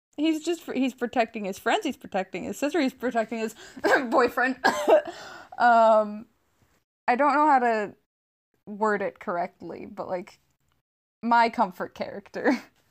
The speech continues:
<laughs> Moving on, 'cause I don't wanna take up the entire podcast. You guys can say your thing. I will most-, I will mostly shut my mouth, and you guys can say whatever you want about this chapter, and then we can move <laughs> on.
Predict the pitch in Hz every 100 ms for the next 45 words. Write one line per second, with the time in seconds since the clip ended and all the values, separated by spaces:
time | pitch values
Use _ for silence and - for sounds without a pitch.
0 | _ _ _ _ _ 440 294 226 214 220
1 | - 226 214 202 202 202 208 196 - 202
2 | 196 - 196 202 - 196 196 - 208 202
3 | 240 - - _ - 220 208 208 - 208
4 | 202 - - 226 214 208 - _ _ _
5 | 247 233 262 269 247 202 202 196 202 _
6 | _ _ _ _ _ _ _ _ _ -
7 | 277 269 254 233 220 254 254 - 262 254
8 | 220 220 208 247 233 190 208 220 220 233
9 | 202 202 214 196 202 196 190 190 - 196
10 | - 196 196 185 196 185 190 190 190 202
11 | 262 330 - 320 330 330